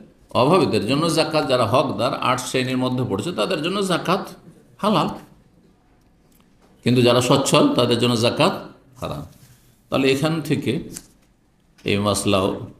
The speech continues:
নিতে পারেন যে নবী সাল্লাল্লাহু আলাইহি সাল্লাম যখন নিষেধ করেছেন, অথচ অপ্রাপ্তবয়স্ক মাসুম ছিলেন, আরে খেলে তো কি হলো, ওরা তো মাসুম ছিল, না, ছাড়া যাবে না। আপনি অন্যায় কাজ চোখের সামনে দেখছেন,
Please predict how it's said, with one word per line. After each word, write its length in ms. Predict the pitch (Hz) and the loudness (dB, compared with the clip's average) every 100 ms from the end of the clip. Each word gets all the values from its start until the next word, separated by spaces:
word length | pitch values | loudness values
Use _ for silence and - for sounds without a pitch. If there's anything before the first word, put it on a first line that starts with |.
| - | -10
নিতে 240 | 104 92 110 | -6 0 2
পারেন 260 | 98 104 | 2 0
যে 120 | 98 | 0
নবী 300 | 98 95 117 | 0 0 0
সাল্লাল্লাহু 460 | 127 120 104 101 101 | 0 0 0 2 2
আলাইহি 140 | 113 | 2
সাল্লাম 220 | 113 110 104 | 0 -2 -2
যখন 240 | 104 101 | -2 -2
নিষেধ 300 | 95 98 104 - | -4 -2 -2 -2
করেছেন, 460 | - 104 117 104 80 - - - _ _ _ _ _ _ _ _ _ _ | 0 2 2 -2 -6 -10 -20 -20 _ _ _ _ _ _ _ _ _ _
অথচ 320 | 123 123 127 139 | -2 0 2 0
অপ্রাপ্তবয়স্ক 840 | 135 127 95 - 107 92 - - | 0 0 0 -2 -2 -2 -4 -4
মাসুম 680 | 92 104 120 117 139 123 | 0 4 4 4 4 4
ছিলেন, 360 | 113 - 113 - | 4 2 0 0
আরে 200 | 254 240 | 0 0
খেলে 220 | - 202 | 4 4
তো 120 | 180 | 4
কি 100 | 175 | 2
হলো, 160 | 170 151 | 4 4
ওরা 120 | 147 | 4
তো 80 | 156 | 4
মাসুম 340 | 156 147 139 | 4 2 2
ছিল, 180 | 110 - - _ _ _ _ - - | -2 -4 -10 _ _ _ _ -20 -2
না, 280 | 110 127 143 | 2 4 4
ছাড়া 240 | - 151 | 2 0
যাবে 220 | 170 82 | 0 -4
না। 160 | 87 90 - | -4 -6 -8
আপনি 240 | 92 104 139 | -8 -4 -2
অন্যায় 360 | 120 127 147 | 0 0 0
কাজ 200 | 127 123 | 0 0
চোখের 180 | 123 120 | 0 -2
সামনে 260 | 107 131 127 | -2 -4 0
দেখছেন, 400 | 147 - 151 | -2 -2 -4